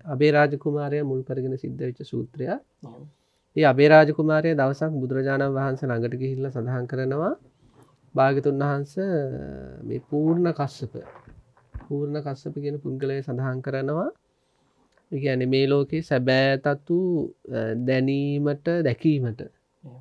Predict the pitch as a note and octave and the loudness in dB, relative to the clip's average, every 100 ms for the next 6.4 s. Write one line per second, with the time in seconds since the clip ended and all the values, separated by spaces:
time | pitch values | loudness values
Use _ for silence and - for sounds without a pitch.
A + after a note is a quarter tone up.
0 | C3+ C#3+ B2+ B2+ C3+ C3+ C#3 B2 A#2+ B2 | -12 -6 -4 -4 -4 -4 -4 -4 -4 -6
1 | A#2+ - F3 C#3 B2 A#2+ - _ _ _ | -8 -6 -4 -2 -4 -6 -8 _ _ _
2 | _ _ - C#3+ A2+ A#2+ C3+ - B2+ B2+ | _ _ -14 -8 -4 -4 -4 -4 -4 0
3 | B2 A#2+ C3 B2 A#2+ B2 B2 C#3 C3 A2+ | 2 2 2 0 0 -2 -4 -4 -4 -2
4 | A#2+ A#2 B2+ A#2 D#3+ G3 G#3 - _ _ | 0 -2 -4 -4 0 0 0 -4 _ _
5 | _ _ _ _ _ - B2 C#3+ D3 D#3 | _ _ _ _ _ 2 4 6 8 8
6 | D#3 E3 E3+ | 8 6 4